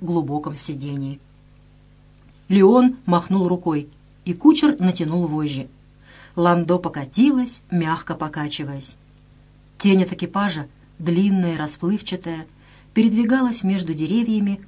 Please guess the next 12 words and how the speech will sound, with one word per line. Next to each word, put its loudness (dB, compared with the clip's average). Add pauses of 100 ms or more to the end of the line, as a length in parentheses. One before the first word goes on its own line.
(100)
по -2
желтеющей -4
траве. -8 (920)
На 4
колени 6
Эвелины 2 (260)
упал 0
сухой -2
листок. -6 (540)
Бальзак 2
взял -2
его, -6